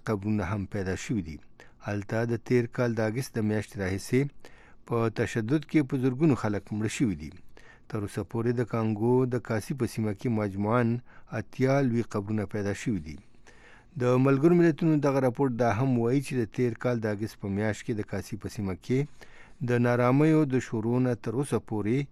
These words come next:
یو اعشاریه درې میلیونه خلک د خپلو کورونو نه بې ځایه شوي او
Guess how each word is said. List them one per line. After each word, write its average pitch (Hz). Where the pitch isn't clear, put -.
یو 151
اعشاریه 143
درې 131
میلیونه 110
خلک 127
د 104
خپلو 104
کورونو 104
نه 98
بې 101
ځایه 95
شوي 101
او 107